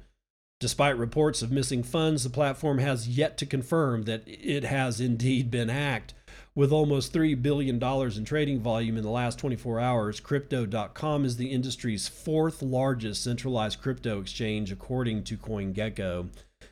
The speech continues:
A household name in Asian markets, the Singapore-based exchange recently spent seven hundred million dollars to buy the naming rights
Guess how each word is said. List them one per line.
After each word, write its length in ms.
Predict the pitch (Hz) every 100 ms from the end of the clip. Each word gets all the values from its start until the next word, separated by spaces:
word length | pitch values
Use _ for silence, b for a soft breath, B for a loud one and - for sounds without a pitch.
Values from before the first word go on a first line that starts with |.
| B
A 60 | 113
household 560 | 107 117 120 127 117 107
name 400 | 120 131 127 113
in 100 | 110
Asian 340 | 117 98 101
markets, 520 | 101 123 123 113 110
the 120 | -
Singapore-based 1000 | 101 151 151 131 147 135 127 117 123 123
exchange 580 | 123 - - 123 120 107
recently 640 | 98 98 175 226 - 110 107
spent 380 | - 113 110
seven 300 | - 151 160
hundred 260 | 147 131 110
million 400 | 131 220 214 113
dollars 420 | 98 95 104 123
to 100 | -
buy 220 | 107 127 127
the 100 | 127
naming 360 | 147 175 156
rights 500 | 104 107 123 - -